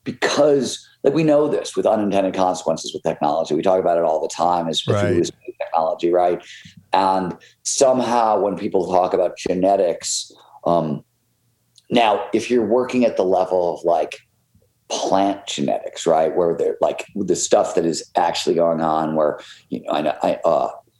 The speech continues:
Speaker 1: you know, you're, you're adding one new gene to rice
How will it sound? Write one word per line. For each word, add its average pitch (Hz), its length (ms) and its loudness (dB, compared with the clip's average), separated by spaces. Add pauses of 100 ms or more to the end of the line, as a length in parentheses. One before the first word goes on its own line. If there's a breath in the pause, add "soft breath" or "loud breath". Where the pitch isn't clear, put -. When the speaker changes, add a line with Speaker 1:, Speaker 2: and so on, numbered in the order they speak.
(220)
Speaker 1:
you 85 80 -2
know, 82 80 2
you're, 73 320 -2
you're 80 160 2
adding 78 320 0
one 98 480 2
new 92 200 0
gene 87 480 -2
to - 180 -10
rice 80 840 -2